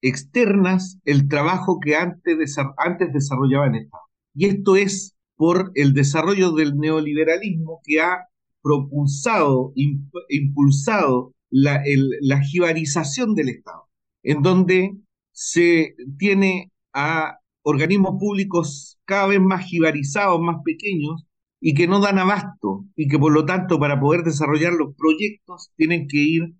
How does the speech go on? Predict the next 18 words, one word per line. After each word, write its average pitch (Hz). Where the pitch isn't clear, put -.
a 151
estas 143
empresas 139
externas. -
Esto 190
fue 202
planteado 190
de 127
una 160
manera 160
similar, 151
no 135
igual 143
como 127
la 117
estoy 139
diciendo 143
aquí, 147